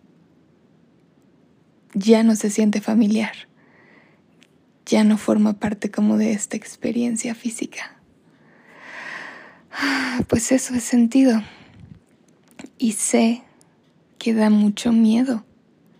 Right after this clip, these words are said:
Da mucho miedo sentir que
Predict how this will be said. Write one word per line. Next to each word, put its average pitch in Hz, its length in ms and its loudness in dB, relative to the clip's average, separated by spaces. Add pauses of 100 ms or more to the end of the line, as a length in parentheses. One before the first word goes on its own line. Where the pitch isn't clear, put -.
(720)
Da 233 260 6
mucho 233 640 6
miedo 208 560 2 (2750)
sentir 214 760 2
que 220 380 0